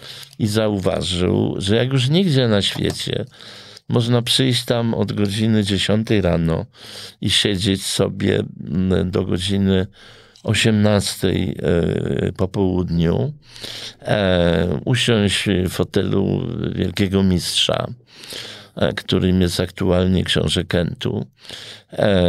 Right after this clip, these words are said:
w, zdrzemnąć się w tym fotelu, bo jest bardzo wygodny, albo się przyjrzeć wolnomularzom, którzy właśnie założywszy regalia,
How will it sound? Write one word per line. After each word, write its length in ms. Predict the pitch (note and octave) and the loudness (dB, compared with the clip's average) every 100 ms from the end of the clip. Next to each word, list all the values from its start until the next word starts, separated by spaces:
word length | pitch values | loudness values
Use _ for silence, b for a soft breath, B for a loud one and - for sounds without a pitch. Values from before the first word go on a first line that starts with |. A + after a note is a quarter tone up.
| F2 E2+ E2+ F2 | 4 4 2 0
w, 240 | - - - F2+ F2 | -4 -6 -4 -2 -2
zdrzemnąć 760 | F2+ G2 B2 C3 A#2 A2 G2+ | -4 0 2 2 2 2 2
się 160 | - G2+ | 0 -2
w 60 | |
tym 200 | - G2+ | -2 -2
fotelu, 420 | F#2+ G2 F#2+ G2 | 0 -2 0 -2
bo 100 | F#2+ | 0
jest 120 | F#2 F2+ | -2 0
bardzo 340 | F#2 F2 G2 | -2 0 -2
wygodny, 640 | F#2 F#2 F#2 - - - C#3+ - B B B B B B | -4 -2 -2 -2 -4 -4 -4 -10 B B B B B B
albo 300 | F3 E3 E3 | -4 0 0
się 160 | - | 0
przyjrzeć 840 | B2 - C#3 C#3 B2 C3 A#2+ - B2 A2+ G#2+ | 0 0 2 2 2 2 0 0 2 2 2
wolnomularzom, 880 | G#2+ A2 A2 G2+ F#2 F2+ F2+ G#2+ | 2 4 4 4 2 0 0 -2
którzy 300 | F#2+ G2 F2+ | -2 -4 -2
właśnie 440 | F2+ F2+ - G#2+ G2+ B B B B | -2 -2 -2 -2 -4 B B B B
założywszy 720 | F2+ G2+ G#2 F#2 G2 A#2+ - G#2 | -2 2 4 2 2 0 0 0
regalia, 840 | F#2 F2 F2 F2 F2+ G2 G2+ F#2+ | 0 -2 0 0 0 2 2 -2